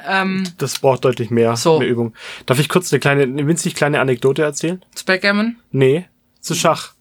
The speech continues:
Speaker 1: Ja.
Speaker 2: Okay, geht ganz schnell.
Speaker 1: <laughs> Again.
Speaker 2: Okay, <laughs> es tut mir leid. Ich hab, ich hab,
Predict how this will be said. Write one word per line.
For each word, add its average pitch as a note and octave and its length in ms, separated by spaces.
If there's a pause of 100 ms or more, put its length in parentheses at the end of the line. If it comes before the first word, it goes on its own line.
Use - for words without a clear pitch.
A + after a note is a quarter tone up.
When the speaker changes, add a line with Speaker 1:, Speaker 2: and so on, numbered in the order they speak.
(100)
Speaker 1:
Ja. F3 440
Speaker 2:
Okay, C3 340
geht F3+ 180
ganz F3+ 220
schnell. A#2+ 260
Speaker 1:
<laughs> - 0
Again. E3 380 (180)
Speaker 2:
Okay, C#3 360 (140)
<laughs> - 160
es G#3+ 140
tut D#3+ 140
mir - 140
leid. - 260 (520)
Ich C3+ 100
hab, E3 200
ich C3+ 140
hab, D3 100